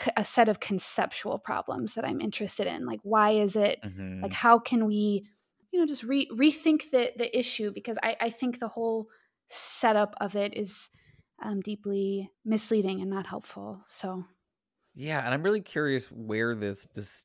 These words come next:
Speaker 2: where this split, like, what's motivating the split in this kind of way? Because I'm sympathetic to what you're saying, that, like,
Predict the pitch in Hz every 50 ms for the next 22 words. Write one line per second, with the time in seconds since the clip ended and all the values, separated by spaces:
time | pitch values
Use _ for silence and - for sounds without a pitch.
0 | _ - 120 123 123 120 120 113 - - - - - 110 107 101 - - _ _
1 | - 101 101 95 - - - 117 135 131 - 127 120 107 104 104 101 95 90 90
2 | 87 87 90 87 90 87 87 - - - - - 90 90 - - - - _ -
3 | - - _ - 92 90 87 87 82 - - - 90 87 87 90 92 90 92 92
4 | 98 104 - 123 120 - - 135 120 120 95 104 98 101 95 - - 101 92 85
5 | 76 92 - - - 190 175 147 113 107 101 - - 98 95 90 90 - -